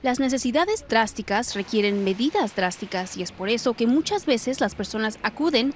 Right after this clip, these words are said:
a casas de empeño para solicitar un préstamo a cambio de bienes personales, a un costo que algunos dicen es exuberante y afecta primordialmente a las comunidades de bajos recursos.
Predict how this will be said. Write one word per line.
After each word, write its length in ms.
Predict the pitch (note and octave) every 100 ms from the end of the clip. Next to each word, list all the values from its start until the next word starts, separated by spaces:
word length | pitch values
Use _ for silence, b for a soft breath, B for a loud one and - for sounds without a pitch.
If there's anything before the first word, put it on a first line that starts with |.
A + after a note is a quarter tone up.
| -
a 100 | -
casas 280 | G3 A3 G#3+
de 60 |
empeño 440 | F#3+ F#3+ C#4 A#3+ C4
para 260 | E4 F#4+
solicitar 520 | F#4+ F4+ - G3 B3
un 100 | B3
préstamo 520 | F#3+ A#3 A#3 B3+ B3+ -
a 120 | G#3+
cambio 420 | - D4 D#4+ A#3
de 80 | F#3+
bienes 400 | F3+ A3+ C#4 F3+
personales, 800 | - F#3+ A3 A3+ A3 F#3+ - - - - -
a 120 | D#4+
un 80 | F#4+
costo 340 | G#4+ F#4 F4+
que 80 | A#3+
algunos 480 | A3 B3 D#4+ G#3+ G3+
dicen 380 | G3+ A#3 B3 -
es 220 | B3 -
exuberante 680 | F3+ - F#3 A3 C4 G3
y 300 | F#3 C#4+ G3+
afecta 420 | F#3 - A#3 - A#3+
primordialmente 800 | A#3 A3 G#3 B3+ F#4 F4 C4+ D#4+
a 40 |
las 120 | A#3
comunidades 760 | - G#3 G3+ G3 A3+ B3+ C4 G3+
de 80 | G#3+
bajos 360 | G#3 D4 F#3
recursos. 760 | E3+ F#3 A3+ A3+ - G3 -